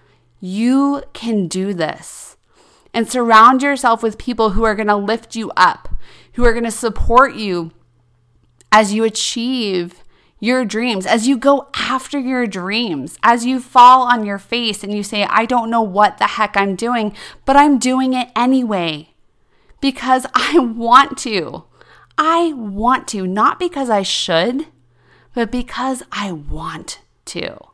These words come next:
So this is your message today,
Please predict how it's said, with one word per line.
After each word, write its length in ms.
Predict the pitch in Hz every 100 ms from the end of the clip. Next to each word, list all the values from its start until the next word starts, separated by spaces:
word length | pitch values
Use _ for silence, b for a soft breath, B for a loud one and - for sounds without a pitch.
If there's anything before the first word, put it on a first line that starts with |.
| _ _ _ _ _ _
So 280 | - - 220
this 280 | 202 202 233
is 180 | 214 220
your 140 | 220
message 540 | 196 190 196 185 180
today, 580 | - 180 180 175 170 170